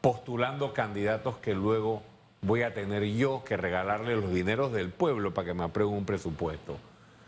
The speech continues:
Si Benicio, Pineda, Zulay,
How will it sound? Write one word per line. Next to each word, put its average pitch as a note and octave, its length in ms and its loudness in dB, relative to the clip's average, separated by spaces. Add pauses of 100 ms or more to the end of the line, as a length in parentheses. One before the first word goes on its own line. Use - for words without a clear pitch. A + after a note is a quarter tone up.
(200)
Si - 340 0
Benicio, B2 720 0 (140)
Pineda, A#2 680 2 (300)
Zulay, A#2+ 720 0